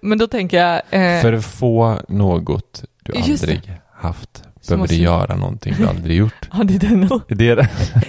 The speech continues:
Speaker 1: Det är orimligt.
Speaker 2: <laughs> Det är, jag måste göra någonting för att f-, få något
Speaker 1: Det,
Speaker 2: annat.
Speaker 1: <laughs> det är då, den här, jag tycker den här är ett mer slående. Att, att du måste göra dig obekväm.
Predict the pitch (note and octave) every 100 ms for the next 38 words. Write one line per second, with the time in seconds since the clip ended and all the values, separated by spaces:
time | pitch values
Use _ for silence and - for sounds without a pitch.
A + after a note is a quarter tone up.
0 | A#2+ - A3+ D4+ C#4+ F#4+ C#3 C#3+ C3+ A#2+
1 | B2 B2+ C3+ - D3+ - - - - -
2 | D3 C3 C3 D3+ E3+ G2+ G2 F#2+ - E2
3 | D#2+ E2+ G2+ A2+ A#4+ C5+ _ - A2 G#2+
4 | - - - - - A2+ A#2+ A#2+ B2+ -
5 | - - - - - - C4 B2+ F#3+ F#3+
6 | C4 C4 - - F#3+ F#3 F#3+ G#3 G#3+ G#3+
7 | F#3 G3 G3 F#3+ F#3 F#3 E3 E3 D#3+ -
8 | - - F3+ E3+ D#3+ D#3 E3 - E3 D#3
9 | E3 G3 - _ _ - - G#3+ - -
10 | - - - - - F#3+ - G3 G3+ -
11 | F#3+ F#3 E3+ E3 G3+ E3+ E3 - - G#3+